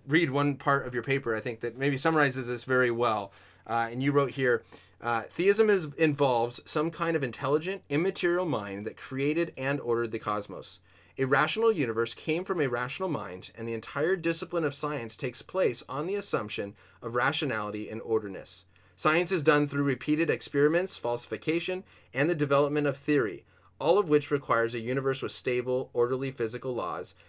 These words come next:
that intelligent agents can comprehend." And I think that's a great point that you made, and kind of to wrap up with is,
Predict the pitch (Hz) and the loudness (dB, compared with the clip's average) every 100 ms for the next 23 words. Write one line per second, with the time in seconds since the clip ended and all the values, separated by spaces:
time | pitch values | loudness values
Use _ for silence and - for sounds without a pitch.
0 | _ 110 113 - 131 131 139 131 117 110 | _ -4 -4 -4 -2 -2 -2 -6 -6 -6
1 | 98 92 - - 113 101 98 - 87 98 | -8 -10 -12 -14 -14 -10 -12 -12 -14 -16
2 | 55 - - - _ _ _ 127 135 139 | -16 -20 -20 -20 _ _ _ -2 0 0
3 | 127 123 127 123 127 117 117 113 117 113 | -2 -2 -2 0 -4 -6 -6 -2 -2 -2
4 | 107 123 110 110 110 120 107 113 101 107 | -6 -6 -4 -2 -2 0 -2 -2 -4 -6
5 | 104 | -8